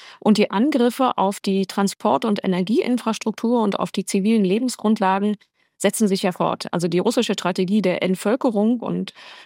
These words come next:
letztlich die Ukraine in die Aufgabe zu bombardieren, das läuft aus russischer Sicht ja ziemlich erfolgreich. Und wenn man diese verschiedenen Punkte zusammennimmt, kann man schon die Hypothese aufstellen, dass Russland sich denkt, es könnte ein guter Moment sein.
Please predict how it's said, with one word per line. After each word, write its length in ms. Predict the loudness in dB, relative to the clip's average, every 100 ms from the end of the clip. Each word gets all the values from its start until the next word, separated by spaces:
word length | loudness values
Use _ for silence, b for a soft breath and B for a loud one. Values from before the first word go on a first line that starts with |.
| B _ -10
letztlich 280 | -2 0
die 120 | 2 2
Ukraine 480 | 2 2 4 4
in 100 | 4
die 140 | 2 2
Aufgabe 480 | 2 2 0 0 0
zu 200 | 0 0
bombardieren, 760 | 2 2 0 2 2 4 2 -2 B B B 0
das 280 | 0 0 -8 _ _ _ 0
läuft 400 | 4 4 2 -2
aus 160 | 0
russischer 320 | 2 2 2
Sicht 240 | 2 0 0
ja 80 | 0
ziemlich 360 | 2 4 2
erfolgreich. 720 | 0 0 -2 -2 -10 -10 -14 -18 _ _ _ _ _
Und 80 | 2
wenn 100 | 6
man 140 | 6 4
diese 260 | 4 2
verschiedenen 560 | 2 0 0 0 2 2
Punkte 280 | 2 2 2
zusammennimmt, 800 | 0 2 2 2 2 2 0 -4 _
kann 140 | 2
man 140 | 4 4
schon 160 | 4
die 140 | 2 2
Hypothese 580 | 2 0 2 2 4 2
aufstellen, 460 | 0 0 0 2
dass 180 | 2 0
Russland 300 | -2 0 0
sich 160 | 0 0
denkt, 320 | 0 0 -4
es 100 | -2
könnte 220 | 0 2
ein 180 | 4 4
guter 200 | 2 2
Moment 340 | 2 2 0
sein. 420 | -2 -6 -6 -10